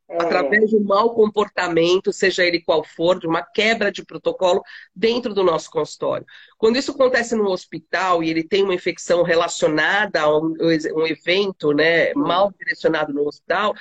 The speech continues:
Speaker 2: se descobre isso, e isso tem um nome, é infecção hospitalar, né? Mas no consultório a gente não tem esse nome, a gente não mensura isso. Então a gente se deparou com profissionais, por exemplo, de longos anos, falando, "Eu nunca fiquei doente, eu não vou ficar agora."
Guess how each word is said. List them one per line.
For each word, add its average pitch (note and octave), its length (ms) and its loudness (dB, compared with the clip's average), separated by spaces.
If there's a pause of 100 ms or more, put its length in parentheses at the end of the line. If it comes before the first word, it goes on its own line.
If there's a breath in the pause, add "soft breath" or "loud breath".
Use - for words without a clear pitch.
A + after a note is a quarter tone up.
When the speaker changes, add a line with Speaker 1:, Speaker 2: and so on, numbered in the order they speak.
(200 loud breath)
Speaker 2:
se - 160 -2
descobre A#3 560 0
isso, G3+ 300 -6
e G#3+ 60 0
isso A3+ 200 -6
tem A#3+ 200 0
um C4+ 40 -2
nome, A3+ 380 2
é A3 60 4
infecção E3+ 500 -2
hospitalar, G3+ 680 -6 (560 soft breath)
né? D#3+ 260 2 (200 loud breath)
Mas B3+ 220 0
no D4 120 -4
consultório B3 460 0
a - 20 -6
gente C4 220 -6
não C#4+ 140 -4
tem C#4 220 -2
esse C#4 200 -6
nome, F#3 320 0
a E3 40 -2
gente G3 220 -6
não A#3 200 2
mensura B3 720 -4
isso. D#3 280 -4
Então A3+ 280 2
a A#3 80 0
gente B3+ 280 -2
se B3+ 140 -8
deparou G#3+ 500 0
com G#3+ 120 -8
profissionais, E3+ 720 -2
por D3 140 -4
exemplo, F3 400 -2
de F#3 140 -6
longos G#3 600 2
anos, F#3+ 220 0
falando, - 260 -10
"Eu G4 140 2
nunca C#4 260 0
fiquei - 240 -4
doente, E3+ 380 0
eu D#3+ 60 -2
não G#3+ 100 0
vou C#4 140 2
ficar - 180 -6
agora." B2+ 320 -2